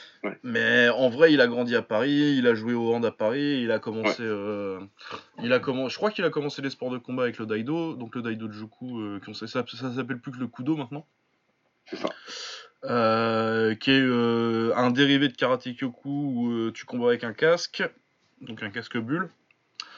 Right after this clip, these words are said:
Speaker 2: euh, gants de M M A, et, euh, donc c'est frappe pa-, frappe partout à la tête, euh, il y a les coups de coude,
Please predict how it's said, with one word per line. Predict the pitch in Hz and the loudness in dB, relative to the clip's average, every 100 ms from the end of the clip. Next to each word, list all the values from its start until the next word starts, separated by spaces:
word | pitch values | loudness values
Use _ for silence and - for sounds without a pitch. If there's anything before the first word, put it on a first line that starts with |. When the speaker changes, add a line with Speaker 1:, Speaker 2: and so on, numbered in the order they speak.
| - - _ _ - | -20 -20 _ _ -6
Speaker 2:
euh, | 113 110 107 110 110 107 | -2 2 2 4 4 4
gants | 107 127 | 4 2
de | 120 | 4
M | 120 120 | 4 4
M | 120 | 4
A, | 139 147 147 147 - - | 4 4 6 4 2 -2
et, | |
euh, | 117 117 113 110 107 107 110 107 104 104 104 101 98 101 95 101 98 98 _ _ _ _ - | 0 2 4 6 6 6 6 4 4 4 2 0 -2 -2 -4 -4 -6 -10 _ _ _ _ -8
donc | 123 113 | -6 -6
c'est | - 120 | -2 0
frappe | 117 - 123 - | 2 0 0 4
pa-, | 127 120 117 117 113 | 6 6 4 2 0
frappe | 110 135 123 _ | -2 -4 -4 _
partout | 123 110 - 127 117 | -4 -4 -8 -2 0
à | |
la | 107 | 0
tête, | 101 107 110 - | 0 -2 -4 -6
euh, | 101 98 98 - - - | -4 -4 -6 -10 -14 2
il | 117 | 6
y | |
a | |
les | 123 | 6
coups | 120 120 | 6 0
de | - | -8
coude, | - 175 190 196 190 175 196 | -4 -2 0 0 -2 0 -2